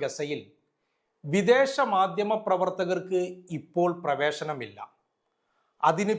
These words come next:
പിന്നാലെയാണ് ഗസയിൽ നിലവിലുള്ള മാധ്യമ പ്രവർത്തകരെ ഇസ്രായേൽ കൊന്നൊടുക്കുന്നത്. അതിനാൽ തന്നെ യുദ്ധക്കുറ്റങ്ങൾ രേഖപ്പെടുത്താനുള്ള സാധ്യതകൾ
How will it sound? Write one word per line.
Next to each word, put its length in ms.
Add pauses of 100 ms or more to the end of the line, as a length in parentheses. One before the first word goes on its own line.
പിന്നാലെയാണ് 840 (520)
ഗസയിൽ 340 (140)
നിലവിലുള്ള 540 (140)
മാധ്യമ 340 (120)
പ്രവർത്തകരെ 600 (460)
ഇസ്രായേൽ 500 (160)
കൊന്നൊടുക്കുന്നത്. 760 (1000)
അതിനാൽ 440 (100)
തന്നെ 280 (680)
യുദ്ധക്കുറ്റങ്ങൾ 840 (120)
രേഖപ്പെടുത്താനുള്ള 1000 (160)
സാധ്യതകൾ 680